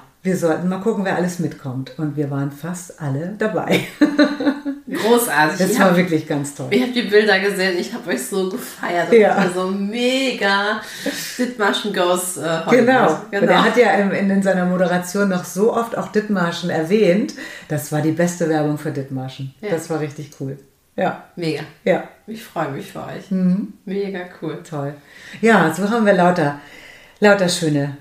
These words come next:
Speaker 1: Ereignisse, ähm, in, in, in einem Jahr, muss man schon sagen. Macht sehr viel Spaß.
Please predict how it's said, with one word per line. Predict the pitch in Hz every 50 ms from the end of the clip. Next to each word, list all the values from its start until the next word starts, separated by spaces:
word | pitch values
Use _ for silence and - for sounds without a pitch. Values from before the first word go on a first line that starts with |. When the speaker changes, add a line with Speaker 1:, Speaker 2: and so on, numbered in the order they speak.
| -
Speaker 1:
Ereignisse, | - 160 156 - 151 - - 151 143 139 - 151 147 147 139 - _ _ -
ähm, | 156 156 151 147 143 135 135 _ _ -
in, | 156 160 151 -
in, | - 160 160 156 151 151
in | - 170 160
einem | - 143 156 147 147 151
Jahr, | 147 147 139 139 139 147 139
muss | - -
man | 165 156
schon | - 165 160 156
sagen. | 147 156 147 147 143 147 147 143 - - _ _ _ _ -
Macht | 180 180 180 - -
sehr | 160 156
viel | 156 160
Spaß. | 151 - - 143 139 143 143 - -